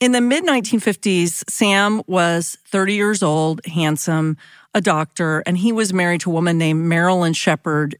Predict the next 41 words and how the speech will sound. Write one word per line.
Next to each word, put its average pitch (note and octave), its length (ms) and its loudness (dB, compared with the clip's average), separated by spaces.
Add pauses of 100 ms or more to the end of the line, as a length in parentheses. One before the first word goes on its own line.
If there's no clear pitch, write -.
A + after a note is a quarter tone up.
(140)
who A3+ 140 -2
was F3+ 320 0
a E3+ 60 0
year F3+ 420 -2
older F3 360 0
than D3+ 160 -2
he D#3+ 160 0
was. C#3+ 440 -2 (420)
This C#4 260 0
is A#3 160 2
a A#3 80 0
family A3 500 0
like F#3 260 0
the F3 180 0
families F#3 480 0
you F3 80 -2
and F3 80 0
I E3 100 2
have D#3+ 120 -4
talked E3+ 260 -2
about, E3 400 0
David E3 320 0
Lamson, F3+ 800 0
you F#3+ 120 -2
know, F3 120 0
these F3+ 320 -2
sort G3 300 0
of E3 140 0
nice, F3 540 0 (100)
white, D#3+ 400 0 (100)
upper G#3 220 0
middle F#3+ 300 0
class, D#3+ 600 -2 (420)
seemingly G3 540 0
perfect F#3 500 -2
marriage, D3+ 560 0
someone F3+ 300 2
who F3 140 2
has D#3+ 340 0
it G3 80 2
all. D3+ 420 2